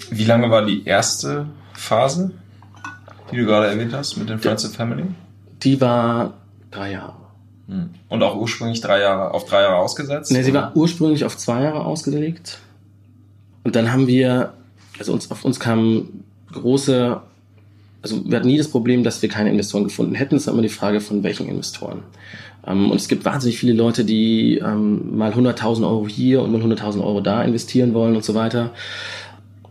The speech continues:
Speaker 2: die aber gar keine klare, gar kein klares Investorenprofil haben, beziehungsweise das irgendwie professionell managen.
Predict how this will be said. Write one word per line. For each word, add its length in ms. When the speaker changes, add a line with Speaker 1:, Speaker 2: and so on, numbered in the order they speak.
Speaker 2:
die 100
aber 140
gar 160
keine 280
klare, 520
gar 160
kein 120
klares 320
Investorenprofil 720
haben, 480
beziehungsweise 480
das 160
irgendwie 180
professionell 320
managen. 520